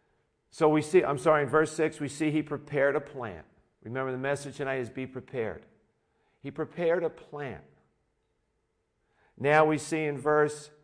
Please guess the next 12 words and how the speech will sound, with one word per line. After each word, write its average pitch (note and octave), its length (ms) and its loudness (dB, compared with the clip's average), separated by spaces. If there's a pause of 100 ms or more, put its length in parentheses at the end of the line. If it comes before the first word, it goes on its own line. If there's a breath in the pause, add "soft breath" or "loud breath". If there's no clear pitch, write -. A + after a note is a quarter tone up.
(180)
seven, D#3 520 2
as A#2+ 240 -4
morning D#3 420 -4
dawned E3 340 0
the C#3 60 -4
next D#3 300 -4
day, C#3+ 160 2
God D#3+ 340 4
prepared F3 420 4
a D#3 60 6
worm. E3 520 -2 (1400)
Okay. C3 480 -6